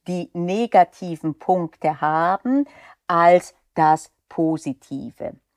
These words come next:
Und, äh, wenn man das weiß,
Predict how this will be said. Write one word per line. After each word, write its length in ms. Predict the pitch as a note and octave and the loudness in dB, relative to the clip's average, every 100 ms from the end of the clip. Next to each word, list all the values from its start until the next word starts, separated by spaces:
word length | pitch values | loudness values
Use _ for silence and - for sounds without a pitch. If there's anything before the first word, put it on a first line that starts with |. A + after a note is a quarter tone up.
| _ _ - - - - _ | _ _ -20 -20 -20 -20 _
Und, 600 | - F#3 F#3 F#3+ F3+ - | 2 6 8 6 2 -2
äh, 160 | F#3+ F#3 | 2 2
wenn 280 | F#3 G3 F#3+ | 4 4 6
man 220 | F3+ F3 | 4 4
das 380 | F#3 E3+ D#3+ - - | 4 6 4 -2 -14
weiß, 920 | D3+ C#3+ E3 F3 G#3 C#4+ A4+ - | -12 -6 -4 0 2 2 0 -6